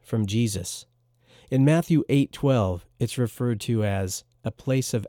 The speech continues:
outer darkness. In the Old Testament book of Isaiah, chapter fourteen, we read of some prophetic interaction between the kings of the nations and a being referred to as the king of Babylon,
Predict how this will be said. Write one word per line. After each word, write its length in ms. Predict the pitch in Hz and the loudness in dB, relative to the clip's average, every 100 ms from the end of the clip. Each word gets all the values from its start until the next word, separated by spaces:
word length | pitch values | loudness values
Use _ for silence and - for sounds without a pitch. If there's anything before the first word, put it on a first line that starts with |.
| - | -6
outer 280 | 120 110 104 | -4 -2 -2
darkness. 760 | 104 98 - 101 90 - - _ _ _ _ _ _ _ - | 0 -2 -2 -4 -4 -8 -12 _ _ _ _ _ _ _ 2
In 140 | 139 | 6
the 120 | 151 | 8
Old 200 | 190 220 | 8 6
Testament 640 | - 156 - 135 123 104 | 4 2 2 2 2 0
book 280 | 101 104 - | -2 -4 -4
of 180 | - 117 | -2 4
Isaiah, 640 | 113 98 117 117 90 92 - | 4 4 2 2 0 -4 -2
chapter 360 | - 104 - 98 | 2 2 0 -6
fourteen, 720 | - 104 - - 110 92 80 _ _ - - - | 0 0 2 2 4 2 -4 _ _ -20 -20 0
we 120 | 147 135 | 4 8
read 200 | 156 170 | 8 8
of 120 | 139 | 4
some 220 | - 117 | 0 0
prophetic 600 | - 110 - 160 165 - | 0 -4 0 0 2 2
interaction 680 | 135 120 104 101 - 107 104 | 4 6 4 2 0 0 0
between 380 | 107 - 120 | -2 0 2
the 100 | 110 | 2
kings 460 | 104 - 143 139 123 | 0 2 4 4 2
of 100 | 117 | 0
the 100 | 123 | 2
nations 680 | 120 117 107 95 90 87 - _ _ - | 4 2 2 -2 -2 -6 -12 _ _ 2
and 140 | 131 | 2
a 40 | |
being 580 | 123 127 202 170 98 90 - _ _ | 4 4 8 8 6 -2 -12 _ _
referred 520 | 127 123 - 139 120 | 0 0 2 2 2
to 280 | - 123 120 | 2 4 4
as 440 | 101 107 101 - _ _ | 2 2 0 -4 _ _
the 100 | 120 | -4
king 300 | - 147 135 | 2 4 6
of 120 | 101 | 4
Babylon, 580 | 113 117 110 98 80 - | 2 2 2 0 -2 -8